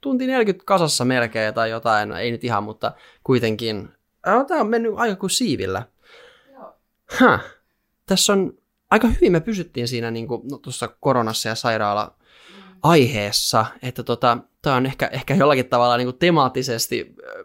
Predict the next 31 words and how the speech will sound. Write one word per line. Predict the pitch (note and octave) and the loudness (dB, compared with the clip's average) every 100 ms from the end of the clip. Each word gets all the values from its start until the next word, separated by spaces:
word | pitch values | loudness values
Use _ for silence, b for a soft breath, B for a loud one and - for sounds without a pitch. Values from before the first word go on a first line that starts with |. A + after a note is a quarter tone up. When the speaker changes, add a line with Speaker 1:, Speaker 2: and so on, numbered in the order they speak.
| - - | -14 -6
Speaker 1:
äh, | |
niinku | C3+ B2 B2+ | -2 -2 0
kasassa | - F3+ C3+ - B2 A2+ D3+ - | 2 2 2 0 -2 -2 -4 -10
pysyvin | A#2+ - A#2 A2+ E3 D3 b b - | -4 0 0 -2 -6 -8 b b 0
podcasti | C3 - - | 0 0 -6
tähän | C#3 C#3+ C3 G#2 | 2 2 2 0
saakka, | A2 G#2+ - G#2+ | -4 -6 -8 -10
että | A2 - | -8 -4
muut | B2+ B2+ A2 | -2 -2 -4
on | G#2 D#2+ | -8 -8
ehkä | - A2 - _ _ B B B | -6 -6 -6 _ _ B B B
vähän | A2+ A2 | -2 -2
niinku | G#2 A2 | -4 -4
seilaillut | - A2+ G#2 G2+ G#2+ | 0 0 0 -2 -2
ja | G#2 | -4
heitellyt | G#2+ G#2 G#2+ G#2+ | -6 -8 -6 -4
vähän | G#2 G2+ | -4 -4
missä | A2 - | -4 -2
sattuu | C#3 - G#2 G#2+ | -2 -4 -8 -4
enemmänkin, | E3+ A#2 - - - - | -2 -4 -6 -12 -10 -12
et, | _ b b b b b b | _ b b b b b b
että | - - C#3+ | -12 -4 -2
mä | G3 | 0
oon | D3+ - - | 0 -2 -10
tosi | D#3+ D#3+ | -8 -6
tyytyväinen | G3+ F3+ C#3+ C3 A#2+ A#2 | -2 -2 0 0 0 -2
tähän | A#2+ A#2+ A2+ | -2 -2 -4
näin. | A2+ A#2+ - | -2 -4 -6
Halutaanko | D#3 D3+ B2+ - | -4 -4 -4 -6
me | C3 A#2+ _ _ _ _ _ _ _ _ _ - C3+ | -6 -6 _ _ _ _ _ _ _ _ _ -10 0
vielä | C#3 A#2 A2 | 2 4 2